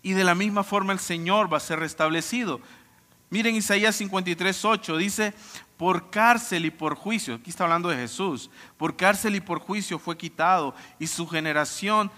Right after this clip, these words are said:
¿quién la contará? Porque fue cortado de la tierra de los vivientes,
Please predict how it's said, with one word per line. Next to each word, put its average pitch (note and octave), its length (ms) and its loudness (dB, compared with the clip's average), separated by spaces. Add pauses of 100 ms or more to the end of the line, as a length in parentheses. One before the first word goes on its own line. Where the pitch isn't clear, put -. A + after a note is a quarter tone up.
(240)
¿quién A#3+ 300 2
la A#3 160 6
contará? D3+ 920 0 (420)
Porque F3+ 300 -2
fue G#3+ 220 0
cortado G3+ 560 6
de F3 80 4
la D#3+ 160 4
tierra F#3+ 320 2
de F3+ 100 4
los D#3 180 -2
vivientes, D#3 680 -2